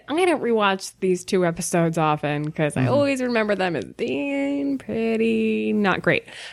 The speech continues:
Speaker 1: But this is so anticlimactic of this
Speaker 2: Yeah.
Speaker 1: buildup of what's in three fourteen, and then just, it's not a dun-dun-dun moment.
Speaker 2: Yeah.
Speaker 1: It's not, you know,
Speaker 2: Well, also
Speaker 1: at
Speaker 2: just how he's presented. He's, like,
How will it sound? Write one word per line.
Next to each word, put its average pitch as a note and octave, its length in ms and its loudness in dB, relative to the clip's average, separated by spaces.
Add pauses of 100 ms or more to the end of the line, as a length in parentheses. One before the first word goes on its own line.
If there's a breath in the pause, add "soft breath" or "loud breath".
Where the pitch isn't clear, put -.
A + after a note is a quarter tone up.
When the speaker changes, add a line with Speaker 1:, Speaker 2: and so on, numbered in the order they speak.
(160 loud breath)
Speaker 1:
But G#3+ 480 0
this D#4 220 0
is E4 100 0
so F4 640 2
anticlimactic C4 920 0
of F3 120 0
this G3 100 2
Speaker 2:
Yeah. E3 140 2
Speaker 1:
buildup C4+ 460 2
of F#3 60 -4
what's A#3 220 -2
in B3+ 80 2
three A#3 160 0
fourteen, B3 580 0
and G#3 220 0
then A3 180 2
just, G#3+ 240 -2 (400 loud breath)
it's - 220 0
not B3+ 300 2
a A3 60 2
dun-dun-dun F#3 880 0
moment. G#3+ 440 2
Speaker 2:
Yeah. G3+ 60 2
Speaker 1:
It's G3 200 -4
not, G3 480 2 (520 loud breath)
you A3 120 0
know, F#3 300 2
Speaker 2:
Well, C4+ 100 0
also C#4 120 2
Speaker 1:
at - 80 0
Speaker 2:
just A#3+ 160 -2
how A3+ 140 2
he's A3+ 120 0
presented. G3+ 520 0
He's, D3 280 0
like, B2+ 380 -2